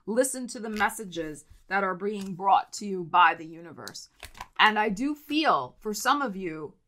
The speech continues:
there will be the next chapter unfolding with a relationship situation with this Three of Wands in this time period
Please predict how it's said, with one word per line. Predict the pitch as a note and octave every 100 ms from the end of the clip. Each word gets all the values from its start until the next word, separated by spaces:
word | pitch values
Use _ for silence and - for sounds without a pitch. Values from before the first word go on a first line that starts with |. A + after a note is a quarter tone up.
| -
there | A3+ A3
will | A3
be | G3 C#4
the | A#3+ A#3+
next | G#3+ - -
chapter | - D4 C#4 - A#3 -
unfolding | A3 G#3 - B3 C4+ G3+ D#3 C3+ _ _ _ _
with | F#3 G#3 C4+
a | C4
relationship | G#3+ G#3+ A#3 D4+ A#3+ - B3
situation | - A#3 - G#3+ F#3+ G3 - C#3 B2+ _ _
with | - B3 D4+ - F3
this | G3 G#3+ G#3+ - E3+
Three | A#3+ B3 G3+
of | F#3
Wands | F3+ F#3 F#3 E3 D#3+ - _ _ _ _ _ -
in | D4+ C4+
this | A#3 B3
time | - C4 A#3
period | G#3 C#3+ F2 -